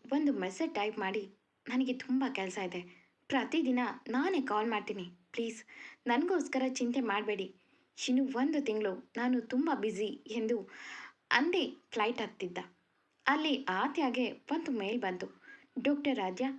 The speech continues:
ಫಾರ್ಮಾ ಕಂಪನಿಗೆ ಡೈರೆಕ್ಟರ್ ಆಗಿ ಅನೌನ್ಸ್ ಆಗಿದೆ" ಎಂದು. ಅದನ್ನ ನೋಡಿದ ಆದ್ಯ, "ಇದು ಆದಿ ರೆಕಮೆಂಡ್ ಆಗಿದ್ದು ಅಲ್ವಾ?" ಎಂದು ಕೋಪವಿದ್ದರೂ ನನ್ನಿಂದ ಆ ಪೋಸ್ಟ್‌ಗೆ ಆದಷ್ಟು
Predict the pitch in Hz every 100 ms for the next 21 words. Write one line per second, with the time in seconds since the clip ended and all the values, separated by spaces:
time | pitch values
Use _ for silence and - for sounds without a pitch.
0 | - _ - - 302 415 349 262 233 226
1 | 233 233 226 - 190 214 247 359 349 254
2 | 220 214 226 185 196 233 220 185 175 175
3 | - _ - 302 196 - - _ - -
4 | - - - 359 392 403 339 233 233 339
5 | 254 226 220 233 240 220 _ _ _ -
6 | - - - 226 269 277 254 - - -
7 | - 285 330 254 226 247 240 226 202 202
8 | 180 180 175 - - - _ - 381 359
9 | - - 262 - 302 254 240 240 196 -
10 | - - - 262 294 427 440 311 285 254
11 | 240 254 269 - 247 - - 202 226 285
12 | 285 277 -